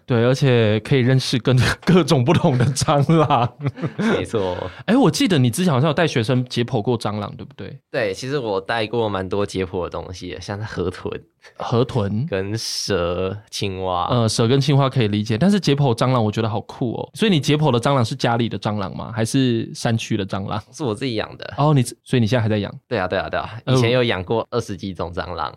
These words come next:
Speaker 1: 二十几种蟑螂？
Speaker 2: 对，但是现在我就
Speaker 1: 你，你妈有很崩溃吗？
Speaker 2: 有，有，有，
Speaker 1: <laughs>
Speaker 2: 超崩溃。
Speaker 1: 她有问说，就是到底为什么要养这些东西？<laughs> 这样。
Speaker 2: 有，但是因为我家里还有养一些其他蜥蜴，他们要吃蟑螂。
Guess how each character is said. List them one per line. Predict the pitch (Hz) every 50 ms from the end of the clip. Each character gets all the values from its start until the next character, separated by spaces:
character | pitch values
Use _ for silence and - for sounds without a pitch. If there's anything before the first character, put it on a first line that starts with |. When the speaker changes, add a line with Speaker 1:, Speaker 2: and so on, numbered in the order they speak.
| - - -
Speaker 1:
二 | 302 269 247
十 | - 220 185
几 | - 170 180
种 | 190 214 170 160
蟑 | 135 151 - 175 160
螂？ | 147 147 135 123
Speaker 2:
对， | 123 - 143 127 110
但 | 120 131 139
是 | 139
现 | 147 165
在 | 143
我 | -
就 | 147
Speaker 1:
你， |
你 | 170
妈 | 196 202 208
有 | 170 160
很 | 139 117
崩 | 120 151 151 156
溃 | - 160 135 127
吗？ | 120 113 - - - - 185 - -
Speaker 2:
有， | 98 101 95 92
有， | 92 92 90
有， | 92 85 85 87 185 - - 240 240 -
Speaker 1:
<laughs> | 254 240 - 302 - - -
Speaker 2:
超 | - 107 95
崩 | 95 98 101 -
溃。 | - 101 92 - - - _ - 226 294 320 320 277 208
Speaker 1:
她 | 196 220
有 | 226 190 160 156
问 | 185 208 208 190
说， | - 196 175 170 175 170 - 262 226 -
就 | - 170
是 | 165 180 170
到 | - 170 139
底 | 113 120
为 | 117 127 147 -
什 | - 113
么 | 107
要 | 127 139
养 | 117 98 101 -
这 | - 123 120
些 | 113 - 113
东 | 107 - 104 107 101
西？ | - - - - 110 104 110 - - -
<laughs> | 160 170 -
这 | - 113
样。 | 104 - - - - - - - _ -
Speaker 2:
有， | - 110 92 95 98 104 147 139 - -
但 | 165 175
是 | 165 185 180 175 165 160 156 147 139 131 123 120 117 87 - - _ - 101
因 | 143 156
为 | 170 160 151 143 135 127 98 95
我 | 104 98
家 | 123 123 127
里 | 120 98
还 | 104 104
有 | 104
养 | 98 - 98 95
一 |
些 | 92 95 98
其 | - - -
他 | 90 82 92
蜥 | - - - - 90 90 90
蜴， | 95 95 - -
他 | - - 101
们 | 95 90
要 | 90 95
吃 | - - 95
蟑 | 85 - 87 85 85
螂。 | 87 - -